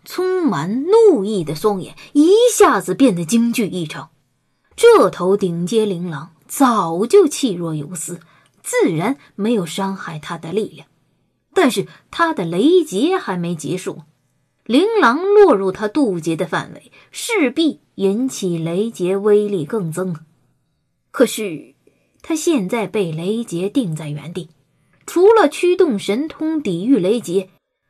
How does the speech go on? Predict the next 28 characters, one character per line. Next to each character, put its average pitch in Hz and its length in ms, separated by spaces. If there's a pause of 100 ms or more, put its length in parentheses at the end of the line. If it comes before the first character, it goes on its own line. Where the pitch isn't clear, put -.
(160)
半 349 380
点 190 280
其 233 300
他 220 200
的 175 140
方 190 260
法 165 260
都 170 120
没 160 200
有。 151 140 (720)
他 440 120
只 330 320
能 330 160 (140)
眼 254 260
睁 311 200
睁 302 240
地 233 100
看 226 260
着 202 80
琳 202 240
琅 202 260
撞 196 300
在 165 160
自 190 260
己 170 140
的 160 120
身 196 220
上， - 200